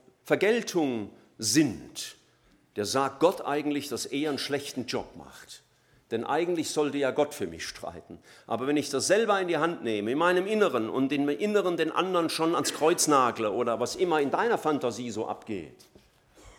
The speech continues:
dann sagst du Gott damit, dass er einen schlechten Job macht. Weil du dich nicht kümmerst um meine Wiederherstellung, muss ich das ja leider selber machen, weil du Gott ja versagst.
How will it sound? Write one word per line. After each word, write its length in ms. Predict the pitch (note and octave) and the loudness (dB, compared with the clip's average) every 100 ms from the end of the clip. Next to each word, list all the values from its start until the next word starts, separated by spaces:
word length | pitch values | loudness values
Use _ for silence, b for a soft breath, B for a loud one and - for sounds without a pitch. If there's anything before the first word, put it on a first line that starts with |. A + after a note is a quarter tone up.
| B B B _ _ _ E2 | B B B _ _ _ -20
dann 100 | D#2+ | -8
sagst 320 | G#2+ A2+ - | -6 -6 -8
du 80 | A2 | -8
Gott 200 | G#2+ A2+ | -8 -8
damit, 300 | G#2+ G#2+ G2+ | -8 -8 -8
dass 160 | F#2 | -10
er 140 | - A2 | -8 -8
einen 100 | G#2 | -8
schlechten 460 | - G#2+ - G#2+ | -10 -12 -10 -14
Job 280 | G#2+ - - | -10 -10 -10
macht. 440 | C#2 - - - _ | -20 -20 -20 -20 _
Weil 220 | - G2+ G2+ | -6 -4 -4
du 200 | D3+ D#3+ | -8 -8
dich 220 | C3+ A#2+ | -8 -8
nicht 220 | G#2 - | -8 -6
kümmerst 480 | D#3 D#3+ D#3+ - - | -4 -4 -4 -6 -8
um 160 | A#2 | -6
meine 340 | A#2 C3 D3 C3 | -2 -2 -2 -4
Wiederherstellung, 720 | B2+ A2+ C#3 - C3+ C3+ C3+ | -4 -2 -2 -2 -2 0 0
muss 140 | C3+ | -2
ich 60 | - | -4
das 120 | A2+ | -4
ja 80 | A2+ | 0
leider 300 | A#2 C3 C#3 | 0 2 0
selber 280 | C3 C3+ F#2+ | 0 2 0
machen, 280 | F#2 F#2 F#2+ | -2 -4 -4
weil 140 | F#2+ | -2
du 140 | B2 | -4
Gott 220 | D3 C#3+ D3 | -2 -4 -4
ja 100 | C#3 | -8
versagst. 600 | C#3 E3 D3 E2 - | -6 -4 -2 -4 -6